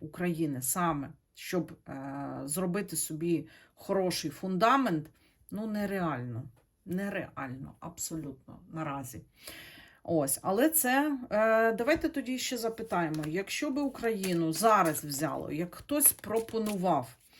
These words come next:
навіть без тих територій, і не вірте тим, хто кричить, що,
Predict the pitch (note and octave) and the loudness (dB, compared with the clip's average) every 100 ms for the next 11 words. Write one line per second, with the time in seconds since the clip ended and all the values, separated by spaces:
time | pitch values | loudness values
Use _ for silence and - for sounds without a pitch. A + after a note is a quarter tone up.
0 | - - - F3 F#3+ A#3+ D4 B3+ F3 G#3 | -20 -18 -8 -2 2 4 4 0 2 6
1 | C4 C4+ - - A#3 - - A#3 A3+ A3+ | 8 8 6 2 -4 -4 0 4 4 4
2 | G3 D#3+ D3 - A3 B3 B3+ C4 D#4+ D#4+ | 4 4 2 -2 4 6 8 8 8 6
3 | C4+ - B3+ C#4+ C4+ - A#3+ A3+ A3+ A3 | -2 0 2 4 0 -2 -4 -2 -4 -2
4 | B3+ C4 C4 - G#3+ G#3+ A#3 | 0 0 0 -4 0 4 4